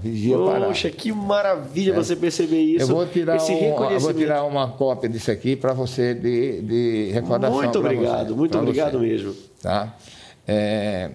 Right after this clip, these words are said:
Speaker 2: Isso é, isso valoriza a nossa terra, isso valoriza a nossa gente, isso mostra
Speaker 1: Total. E, e
Speaker 2: tudo
Speaker 1: outra
Speaker 2: aquilo
Speaker 1: coisa,
Speaker 2: que
Speaker 1: o
Speaker 2: nós produzimos.
Speaker 1: produto elaborado aqui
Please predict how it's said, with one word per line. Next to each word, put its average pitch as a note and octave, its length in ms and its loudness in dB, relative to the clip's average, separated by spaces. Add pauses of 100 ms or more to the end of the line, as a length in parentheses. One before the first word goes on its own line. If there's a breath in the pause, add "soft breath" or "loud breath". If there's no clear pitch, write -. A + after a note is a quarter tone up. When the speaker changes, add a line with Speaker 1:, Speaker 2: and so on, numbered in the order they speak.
(100)
Speaker 2:
Isso C#3 220 0
é, D3 80 2
isso D3 480 0
valoriza C#3 540 0
a C3 40 2
nossa B2+ 280 -2
terra, B2+ 400 -2
isso B2 180 -4
valoriza B2+ 400 0
a B2 60 0
nossa A#2+ 280 -2
gente, A#2+ 380 -2
isso B2 180 -2
mostra C3 520 0
Speaker 1:
Total. A#2 400 0
E, D#3+ 260 4
e D#3 40 6
Speaker 2:
tudo F3+ 80 4
Speaker 1:
outra F#3 180 2
Speaker 2:
aquilo E3+ 140 2
Speaker 1:
coisa, D3 160 2
Speaker 2:
que C#3 40 0
Speaker 1:
o D3 40 2
Speaker 2:
nós - 100 0
produzimos. E3+ 520 2
Speaker 1:
produto F#3 320 0
elaborado C3 680 2
aqui D3 580 0